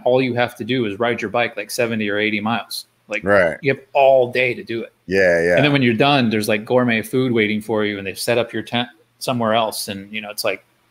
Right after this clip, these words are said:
Speaker 1: piece of cake.
Speaker 2: Do
Speaker 1: More
Speaker 2: they
Speaker 1: like
Speaker 2: still do
Speaker 1: glamping
Speaker 2: that?
Speaker 1: and camping. Oh, yeah, yeah. They're a big
Speaker 2: Oh, man,
Speaker 1: company.
Speaker 2: I'm, uh,
Speaker 1: They
Speaker 2: if
Speaker 1: do
Speaker 2: my
Speaker 1: that all the
Speaker 2: lady,
Speaker 1: time.
Speaker 2: if I mention it to my lady, uh, she's gonna be, like, on it. We'll be going for sure.
Speaker 1: Yeah, put that road bike to use.
Speaker 2: Yeah,
Speaker 1: They have
Speaker 2: well.
Speaker 1: so many other trips, dude. We've,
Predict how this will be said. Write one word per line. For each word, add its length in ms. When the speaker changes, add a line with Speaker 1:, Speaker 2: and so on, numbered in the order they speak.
Speaker 1:
piece 200
of 60
cake. 320
Speaker 2:
Do 140
Speaker 1:
More 60
Speaker 2:
they 40
Speaker 1:
like 100
Speaker 2:
still 120
do 60
Speaker 1:
glamping 180
Speaker 2:
that? 140
Speaker 1:
and 140
camping. 320
Oh, 120
yeah, 260
yeah. 260
They're 140
a 20
big 140
Speaker 2:
Oh, 20
man, 40
Speaker 1:
company. 440
Speaker 2:
I'm, 60
uh, 240
Speaker 1:
They 100
Speaker 2:
if 60
Speaker 1:
do 40
Speaker 2:
my 80
Speaker 1:
that 140
all 60
the 40
Speaker 2:
lady, 100
Speaker 1:
time. 380
Speaker 2:
if 80
I 100
mention 300
it 80
to 80
my 160
lady, 340
uh, 160
she's 300
gonna 160
be, 180
like, 240
on 200
it. 160
We'll 140
be 120
going 340
for 140
sure. 380
Speaker 1:
Yeah, 140
put 220
that 160
road 160
bike 200
to 100
use. 320
Speaker 2:
Yeah, 300
Speaker 1:
They 100
have 80
Speaker 2:
well. 320
Speaker 1:
so 220
many 240
other 160
trips, 460
dude. 400
We've, 240